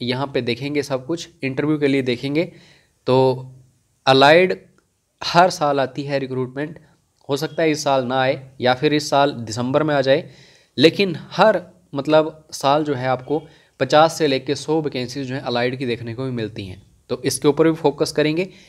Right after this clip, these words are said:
एचपीपीएससी के बाकी जो भी एग्जाम्स होंगे, चाहे तहसील वेलफेयर ऑफिसर हो, एग्जीक्यूटिव ऑफिसर हो, अ, सीडीपीओ हो, कोई भी एग्जाम हो, उसको हम कवर करेंगे, ठीक है।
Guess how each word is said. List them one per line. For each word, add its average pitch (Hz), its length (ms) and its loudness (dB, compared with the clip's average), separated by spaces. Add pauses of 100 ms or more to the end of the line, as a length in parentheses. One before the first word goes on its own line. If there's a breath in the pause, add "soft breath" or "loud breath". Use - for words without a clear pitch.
(220 loud breath)
एचपीपीएससी 196 640 0
के 196 120 2
बाकी 143 320 0
जो 156 140 0
भी 170 120 2
एग्जाम्स 120 440 -4
होंगे, 95 260 -12 (280)
चाहे 135 340 2 (380 loud breath)
तहसील 139 340 0
वेलफेयर 139 360 2
ऑफिसर 131 400 -4
हो, 123 200 -2
एग्जीक्यूटिव 123 500 -6
ऑफिसर 127 360 -8
हो, 123 280 -10 (400 soft breath)
अ, 113 380 -2
सीडीपीओ 151 560 2
हो, 123 400 -8
कोई 185 180 4
भी 185 80 2
एग्जाम 131 340 0
हो, 131 120 -8
उसको 151 300 -4
हम 131 180 -6
कवर 120 260 -2
करेंगे, 98 420 -12 (360)
ठीक - 140 -4
है। 160 200 4